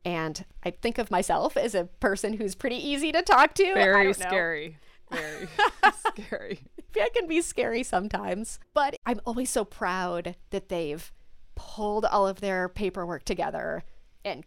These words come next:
Speaker 1: came to the office and just marched right in there.
Speaker 2: And I think of people that are like, "Look, I'm learning,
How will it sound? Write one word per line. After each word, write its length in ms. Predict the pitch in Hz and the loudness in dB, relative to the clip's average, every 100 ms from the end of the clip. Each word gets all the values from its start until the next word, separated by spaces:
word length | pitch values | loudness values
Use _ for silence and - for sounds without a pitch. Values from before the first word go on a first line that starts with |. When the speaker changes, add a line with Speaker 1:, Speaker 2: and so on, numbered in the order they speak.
| - | -12
Speaker 1:
came 340 | - 185 185 | -6 -4 -2
to 120 | 190 | -4
the 120 | 180 131 | -4 -2
office 540 | 82 - - - - - | -4 -6 -10 -8 -8 -8
and 120 | 175 | -10
just 240 | - - | -10 -12
marched 600 | 160 160 160 202 - - | -12 -6 -2 -2 -2 -4
right 240 | 202 165 165 | 0 0 0
in 140 | 160 | -4
there. 320 | - - - - | -6 -6 -6 2
Speaker 2:
And 180 | 240 277 | 4 4
I 160 | 285 302 | 2 0
think 420 | - 269 427 - - | -2 -4 -4 -12 0
of 480 | 226 220 208 202 - | 4 4 2 -2 -12
people 480 | - 233 226 240 233 | -10 -8 -2 -2 -2
that 140 | 202 | -2
are 140 | 185 180 | -2 -2
like, 400 | 170 165 156 - | 0 -2 -2 -8
"Look, 600 | 190 220 262 - - - - - - - | -6 0 2 2 -2 -16 -18 -20 -20 0
I'm 220 | 214 277 | 2 4
learning, 880 | 269 208 220 226 196 - 104 98 107 | 2 0 0 0 -2 -6 -8 -12 -14